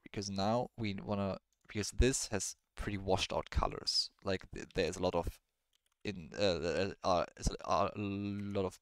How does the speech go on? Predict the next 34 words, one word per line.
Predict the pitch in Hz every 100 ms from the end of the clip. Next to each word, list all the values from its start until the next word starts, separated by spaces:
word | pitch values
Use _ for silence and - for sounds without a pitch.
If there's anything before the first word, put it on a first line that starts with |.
| -
blacks | 90 87 - -
in | 92
between | 92 - 87
our | 73
whites, | 76 65 65
and | 120
we | 120
don't | 101
want | 85 95
that. | - -
So | -
let's | 92 - -
plug | - 104
in | -
a |
color | - 123
ramp | 117 110
here | - 101
and | 92
just | - 92 - - _ - - - _ _ _ _ _ _ _ _
drag | - 85 -
this | -
closer | - - 90 -
to | - -
here, | - 135 139 139 -
and | 98
we | 90
should | -
have | 90
a | 92 _ _
way, | 101 98 92 98 95 92 87 69 - -
way | - 98 90 82 76
cleaner | - - 98 90 85 82 - _ _ _ -
thing. | - 95 87 80